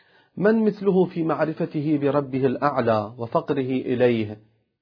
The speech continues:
ليس إلا هو صلوات الله وسلامه عليه، فهو إذن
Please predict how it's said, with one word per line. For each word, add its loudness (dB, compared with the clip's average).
ليس -4
إلا -2
هو -4
صلوات -4
الله -2
وسلامه -8
عليه، -8
فهو 0
إذن 0